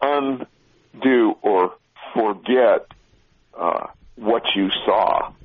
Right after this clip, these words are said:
that kind of devastation, uh, in, in, in covid, in, in the hospitals. Nobody's ready to deal with that. And, and, and it's guaranteed to be happening in Ukraine, among other places.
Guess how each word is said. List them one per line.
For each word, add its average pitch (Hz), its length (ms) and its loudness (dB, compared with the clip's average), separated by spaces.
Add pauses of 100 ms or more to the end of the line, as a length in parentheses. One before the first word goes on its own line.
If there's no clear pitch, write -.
(160)
that 104 180 0
kind 110 200 0
of 87 100 -4
devastation, 82 880 -2 (800)
uh, - 320 -6 (220)
in, 87 380 -4 (560)
in, 92 280 -2
in 90 180 -2
covid, 98 480 0
in, 92 300 -2
in 92 80 -4
the 85 120 -2
hospitals. 90 680 -2 (540)
Nobody's 117 760 0 (760)
ready 98 520 0 (100)
to - 60 -8
deal 92 280 2
with - 200 -2
that. - 360 0
And, 120 200 -2
and, 123 140 0 (180)
and 113 120 0
it's 104 120 -2 (360)
guaranteed 110 800 0 (540)
to 95 60 -2
be 95 200 -2
happening 90 540 0
in 80 160 -4
Ukraine, 90 800 -4 (100)
among 85 260 -2
other 85 220 0
places. 71 560 -6